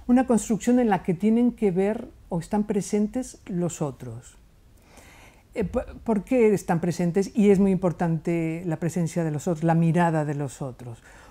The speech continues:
Porque las personas, el ser humano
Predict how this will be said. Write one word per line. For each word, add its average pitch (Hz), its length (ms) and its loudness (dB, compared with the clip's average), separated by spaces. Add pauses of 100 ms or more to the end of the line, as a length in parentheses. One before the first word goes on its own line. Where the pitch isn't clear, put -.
(200)
Porque 220 360 0
las 214 160 2
personas, 247 720 -2 (440)
el 208 440 -4
ser 247 220 0
humano 240 540 2